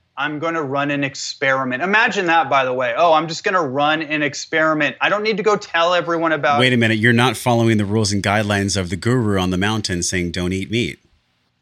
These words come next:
Speaker 1: Right. Well, you know, the, the funny thing about being in a, in a movement like this for a decade is you see the, you see the ups and downs of people over a decade. And I s-, I, I realized that thing I was carrying,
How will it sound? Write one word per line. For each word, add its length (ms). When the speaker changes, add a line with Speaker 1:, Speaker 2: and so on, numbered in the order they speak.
Speaker 1:
Right. 240
Well, 200
you 120
know, 120
the, 160
the 140
funny 240
thing 220
about 320
being 260
in 220
a, 240
in 100
a 60
movement 420
like 220
this 160
for 160
a 100
decade 460
is 180
you 140
see 340
the, 260
you 120
see 560
the 200
ups 280
and 120
downs 380
of 100
people 380
over 240
a 80
decade. 560
And 220
I 160
s-, 240
I, 400
I 120
realized 680
that 320
thing 220
I 80
was 220
carrying, 760